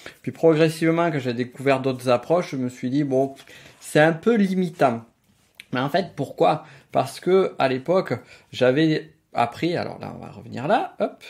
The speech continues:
et si tu m'as déjà entendu parler de ça, j'avais appris la pyramide telle qu'on la connaît, euh,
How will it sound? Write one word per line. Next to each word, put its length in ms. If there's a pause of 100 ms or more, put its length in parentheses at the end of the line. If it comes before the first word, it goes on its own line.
(100)
et 40
si 140
tu 140
m'as 80
déjà 260
entendu 280
parler 200
de 60
ça, 240 (320)
j'avais 340
appris 720
la 520
pyramide 400
telle 160
qu'on 140
la 120
connaît, 520
euh, 220